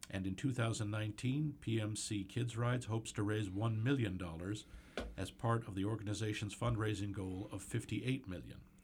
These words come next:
The Pan Mass Challenge has raised more than six hundred fifty-four million dollars for cancer research and patient care at Dana-Farber Cancer Institute since its inception in nineteen eighty. For information, visit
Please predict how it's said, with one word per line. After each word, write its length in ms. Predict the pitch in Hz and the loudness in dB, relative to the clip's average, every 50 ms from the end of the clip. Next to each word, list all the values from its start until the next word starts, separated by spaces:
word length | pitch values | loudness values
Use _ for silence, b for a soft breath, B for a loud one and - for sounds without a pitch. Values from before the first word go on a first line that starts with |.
| b b b b b b b b b b b | b b b b b b b b b b b
The 80 | - | -12
Pan 340 | - - 117 135 143 147 139 | -4 0 0 2 2 4 4
Mass 260 | 135 135 135 131 123 | 4 4 4 2 0
Challenge 440 | - - 127 123 123 127 131 127 120 | 0 0 2 2 4 4 2 2 0
has 160 | 113 101 - | 0 -2 0
raised 240 | 110 110 113 104 - | 2 2 2 2 2
more 140 | 110 107 110 | 0 0 0
than 160 | 107 104 98 | 0 0 -2
six 320 | - - - 151 - - - | -2 -2 -2 -4 -4 -2 0
hundred 320 | - 127 120 123 120 117 | 2 2 4 2 0 0
fifty-four 580 | - - 135 139 - 135 117 - - 104 104 98 | 0 -2 -2 0 0 -2 -4 -2 -2 -2 0 0
million 460 | 92 95 104 110 113 113 117 113 110 | 0 0 2 2 2 2 2 2 2
dollars 420 | 110 104 101 101 90 87 95 101 | 2 0 0 0 0 -2 -2 -4
for 140 | - - 95 | -4 -6 -6
cancer 480 | - - - 110 113 113 - - 113 101 | -8 -4 -2 -2 0 0 0 -2 -2 0
research 480 | 92 98 101 98 - 104 101 101 - | 2 2 0 2 0 0 -2 -2 -2
and 120 | 85 82 - | -6 -6 -4
patient 380 | 117 107 104 - 113 104 104 | -2 -2 -2 -2 -2 -4 -4
care 340 | - - 98 95 95 95 95 b b b b b b b | -4 -4 -2 -2 -2 -4 -6 b b b b b b b
at 160 | 95 - - | -12 -8 -4
Dana-Farber 680 | 107 104 110 120 117 - - 104 98 101 101 104 95 95 | -2 0 0 0 0 0 -2 -2 -2 0 0 -2 -4 -4
Cancer 360 | - - 101 104 101 - 98 | -4 -2 -2 -2 -2 -2 -4
Institute 520 | 95 92 - - - 95 - 104 98 98 - | -4 -4 -4 -6 -8 -6 -4 -2 -2 -2 -2
since 220 | - 98 98 - | -4 -6 -6 -6
its 160 | 95 - - | -8 -8 -6
inception 640 | 98 95 - - 113 101 - - - 107 101 110 - | -6 -6 -4 -4 -4 -4 -4 -6 -6 -4 -4 -4 -4
in 100 | - 95 | -6 -4
nineteen 380 | 87 90 92 - - 101 98 95 | -4 -4 -6 -4 -2 -2 -2 0
eighty. 340 | 98 101 95 76 64 - - b b b b b b b b b b b b b - | -2 -2 -2 -2 -6 -10 -14 b b b b b b b b b b b b b -16
For 220 | - - 90 87 95 | -8 -6 -4 -2 0
information, 720 | 117 120 - 107 101 107 131 143 135 - - 98 107 113 | 0 0 0 0 0 0 2 0 0 -2 -2 -2 -2 -2
visit 460 | 95 104 104 101 - 101 98 - - | 0 0 -2 0 0 -2 -4 -4 -6